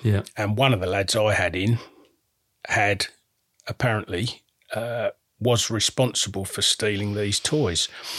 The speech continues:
Speaker 2: And I, even now thinking about it, as I say, people will understand, I'm sure, in the grand scheme of things,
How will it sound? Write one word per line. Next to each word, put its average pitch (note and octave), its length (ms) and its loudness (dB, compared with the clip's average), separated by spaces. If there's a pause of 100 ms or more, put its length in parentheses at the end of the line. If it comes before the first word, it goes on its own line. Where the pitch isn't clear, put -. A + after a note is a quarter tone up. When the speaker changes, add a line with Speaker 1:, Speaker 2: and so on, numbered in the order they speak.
(280)
Speaker 2:
And B2 280 2 (120)
I, B2+ 380 2 (560)
even A2+ 320 4
now A#2+ 200 2
thinking A2 380 0
about F2 320 -2
it, F#2 140 -6 (760)
as A#2 140 0
I B2+ 40 2
say, B2+ 260 6
people A2+ 360 0
will G#2+ 140 2
understand, A2 560 2
I'm G#2+ 80 2
sure, G#2 480 2 (400)
in A#2+ 140 2
the A2 80 2
grand B2+ 320 4
scheme C3 360 4
of F#2+ 60 -2
things, G2 440 -2